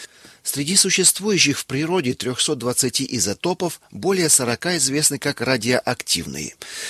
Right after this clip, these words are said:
При радиометрическом определении возраста исходят из этого физического эффекта. При решении системы уравнений радиоактивного распада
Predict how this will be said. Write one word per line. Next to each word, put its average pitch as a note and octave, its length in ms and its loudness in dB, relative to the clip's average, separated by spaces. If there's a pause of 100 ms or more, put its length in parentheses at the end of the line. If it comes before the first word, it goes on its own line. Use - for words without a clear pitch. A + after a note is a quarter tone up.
(160)
При D#3+ 220 4
радиометрическом D3 1040 2
определении G#2+ 560 -2
возраста C#3+ 600 2 (160)
исходят F#3 480 0
из - 240 0
этого C#3+ 340 2
физического G2+ 800 0 (100)
эффекта. - 540 -4 (640)
При G3+ 100 0
решении A3 400 0
системы E3 540 4
уравнений D3+ 600 0
радиоактивного A#2+ 840 0
распада D#3+ 600 0